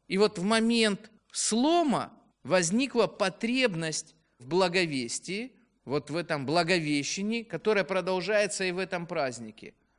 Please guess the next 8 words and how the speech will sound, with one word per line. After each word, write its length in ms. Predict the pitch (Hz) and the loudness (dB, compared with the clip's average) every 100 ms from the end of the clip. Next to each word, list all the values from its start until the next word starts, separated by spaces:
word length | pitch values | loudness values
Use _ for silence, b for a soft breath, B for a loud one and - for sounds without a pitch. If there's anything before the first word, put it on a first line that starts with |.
| _ - | _ -4
О 140 | 156 | -2
чём 220 | 156 208 190 | 0 0 0
я 120 | 165 | 0
говорю? 400 | 165 165 147 117 | -2 -2 -2 -2
Я 160 | 143 | -2
говорю 540 | 147 156 170 180 170 - - | -2 -2 -2 -2 -4 -10 -8
о 500 | 165 175 175 165 - _ | -4 -2 -2 -4 -8 _
пророчестве 1080 | - 160 196 185 226 - 147 120 - 110 78 | -2 2 4 6 4 4 -4 -8 -10 -10 -12